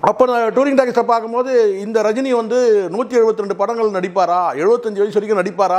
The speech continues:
அப்படின்றதெல்லாம் சத்தியமா தெரியாது. ஏன்னா அப்போல்லாம் எனக்கு சின்ன வயசு, கொஞ்சம் ஒரு பத்து வயசு இருக்கலாம், பன்னெண்டு வயசு, பதிமூணு வயசு இருக்கும், அவ்வளோதான் அந்த காலகட்டம் சொல்றேன். அப்படி இருக்கும்போது, அஹ், இப்படி வந்து ஒ-, ஒரு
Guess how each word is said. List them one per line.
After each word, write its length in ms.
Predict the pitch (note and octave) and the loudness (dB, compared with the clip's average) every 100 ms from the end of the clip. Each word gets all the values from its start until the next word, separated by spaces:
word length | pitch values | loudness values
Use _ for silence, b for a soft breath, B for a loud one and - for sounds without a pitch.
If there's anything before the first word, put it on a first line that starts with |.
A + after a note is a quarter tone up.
| F#3 | -2
அப்படின்றதெல்லாம் 600 | D#3+ E3 E3+ G3 C4+ A#3+ D#3 B2 B B B - | -4 -6 -2 0 2 0 -4 -8 B B B -2
சத்தியமா 320 | F3 B3+ B3 | 0 0 0
தெரியாது. 200 | G3 G3 | 0 0
ஏன்னா 120 | B3 | -2
அப்போல்லாம் 280 | A3 A3+ A#3 | -2 -4 -6
எனக்கு 160 | G#3 G#3 | -6 -4
சின்ன 100 | A3 | -2
வயசு, 240 | F3+ - - _ B B B B | -2 -6 -20 _ B B B B
கொஞ்சம் 200 | - F3 | -2 2
ஒரு 100 | F#3 | 2
பத்து 200 | F3 E3 | 2 -2
வயசு 180 | F#3 F3+ | -2 -2
இருக்கலாம், 300 | F#3 E3 F3+ | -2 0 -2
பன்னெண்டு 220 | E3+ E3 | 0 0
வயசு, 160 | E3+ E3 | -2 -2
பதிமூணு 220 | D#3 D#3 | -4 -2
வயசு 220 | D3+ D3+ | -4 -4
இருக்கும், 180 | D3+ C#3 | 0 0
அவ்வளோதான் 280 | C#3+ C3+ - - _ _ B B B B B - | 0 -4 -8 -18 _ _ B B B B B -2
அந்த 220 | C#3+ D#3+ | 2 2
காலகட்டம் 420 | E3+ F3 D#3+ B2+ | 2 0 -2 -4
சொல்றேன். 280 | - A2 - | -2 -4 -4
அப்படி 260 | - D3+ G3+ | -2 2 2
இருக்கும்போது, 680 | A3 C4+ G3+ D3+ F3 C4+ - - _ _ _ - | 2 2 2 2 0 0 -4 -18 _ _ _ -10
அஹ், 1000 | - F#3+ G3 F#3+ F#3 F3+ E3+ E3 D#3 D#3 C#3+ C3 - C3+ | 0 0 2 0 0 -2 -2 -2 -2 -4 -4 -6 -8 -4
இப்படி 360 | F#3+ G3+ D4 | -2 2 2
வந்து 500 | C#4 C4 D4 C#4+ A#3+ | 2 2 2 2 2
ஒ-, 300 | A#3 A3+ G#3 | 2 2 0
ஒரு 160 | G#3+ | 0